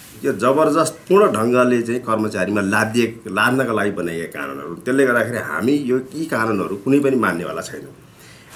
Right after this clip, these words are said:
र अर्को कुरो चाहिँ नेपाल सरकारको निजामती प्रशासनलाई सङ्घीय, स्थानीय सरकारमा रूपान्तरण अर्थात् समायोजन गरिरहँदाखेरि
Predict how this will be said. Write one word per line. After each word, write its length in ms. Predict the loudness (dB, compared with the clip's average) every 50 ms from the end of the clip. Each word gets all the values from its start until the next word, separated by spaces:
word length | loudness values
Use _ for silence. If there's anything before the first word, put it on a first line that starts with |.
| 0
र 40 | 2
अर्को 460 | 2 2 4 4 2 2 4 4 4
कुरो 240 | 4 4 4 4 4
चाहिँ 260 | 4 4 4 4 4
नेपाल 340 | 4 4 4 4 4 2 2
सरकारको 520 | 2 0 -2 -2 0 0 -2 -2 0 -2
निजामती 480 | 0 0 2 2 2 2 2 0 -2 -4
प्रशासनलाई 600 | -4 -4 -4 -4 -4 -4 -4 -2 -2 -2 -2 -2
सङ्घीय, 440 | -4 -4 -2 -2 -2 -2 -2 -4 -6 -6 -8 -14 -18 -18 -10 -8 -6 -4 -4 -4 -6
स्थानीय 320 | -4 -2 0 2 4 4
सरकारमा 480 | 4 2 0 -2 -2 -2 -2 0 0 0
रूपान्तरण 520 | 0 0 0 0 0 0 0 0 0 0
अर्थात् 200 | -2 -4 -6 -8
समायोजन 400 | -8 -4 0 0 2 2 0 0
गरिरहँदाखेरि 760 | -2 -2 -2 -2 -2 -2 -6 -8 -8 -8 -10 -12 -12 -12 -12